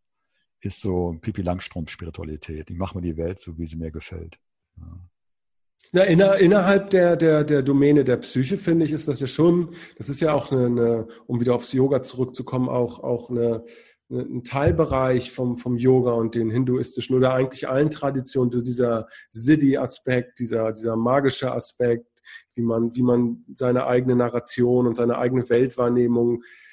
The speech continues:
Speaker 2: durch bestimmte Rituale verändern kann oder durch bestimmte Fähigkeiten. Aber das ist, das gehört für mich dann wieder eher zur, zum, zum Bereich der Psyche und weißt du so, das ist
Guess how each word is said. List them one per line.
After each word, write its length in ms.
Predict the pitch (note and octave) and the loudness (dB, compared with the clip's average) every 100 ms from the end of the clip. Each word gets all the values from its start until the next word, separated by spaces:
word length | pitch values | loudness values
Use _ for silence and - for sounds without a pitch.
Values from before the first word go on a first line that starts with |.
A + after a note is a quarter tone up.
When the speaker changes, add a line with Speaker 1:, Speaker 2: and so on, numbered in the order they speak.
| - - | -14 0
Speaker 2:
durch 220 | D3 - | 0 0
bestimmte 500 | B2 D3 C3 C3 B2 | -2 0 2 0 -2
Rituale 520 | C3+ C#3 B2 A#2+ B2 | -2 -2 0 2 0
verändern 600 | - C3+ C3 C3 B2 A#2+ | 0 -2 2 2 2 0
kann 260 | A#2+ B2 A#2+ | -2 -2 -2
oder 160 | A#2+ A#2+ | -2 -2
durch 200 | A#2+ - | -4 -6
bestimmte 400 | - B2+ A#2+ A#2+ | -8 -4 -4 -4
Fähigkeiten. 720 | C3 B2 A#2+ - A#2+ - B2 | 0 0 0 -4 -4 -2 -2
Aber 120 | A#2+ | 0
das 140 | C3 D#3 | 0 0
ist, 200 | C#3+ - - - | -2 -6 -20 -12
das 240 | - C3 - | -8 -8 2
gehört 260 | D#3 D#3 | 2 2
für 100 | - | 0
mich 120 | E3 D#3+ | -2 0
dann 160 | D#3 | 0
wieder 180 | D#3+ E3 | 2 4
eher 280 | E3 D#3+ D#3 | 4 4 2
zur, 220 | - D3+ | 0 -2
zum, 280 | - D3 D3 | -2 -10 -12
zum 160 | - D3+ | -6 -2
Bereich 280 | D3 D3+ - | 0 0 -2
der 120 | D#3 | -6
Psyche 540 | - E3+ G#3+ G#3 C3 | -2 2 4 4 2
und 200 | A#2 A2 - _ | 2 0 -8 _
weißt 280 | A#2 A#2 - | -10 -8 -8
du 40 | |
so, 120 | C3 B2+ | -4 -4
das 140 | B2+ | -2
ist 240 | B2+ - | -6 -8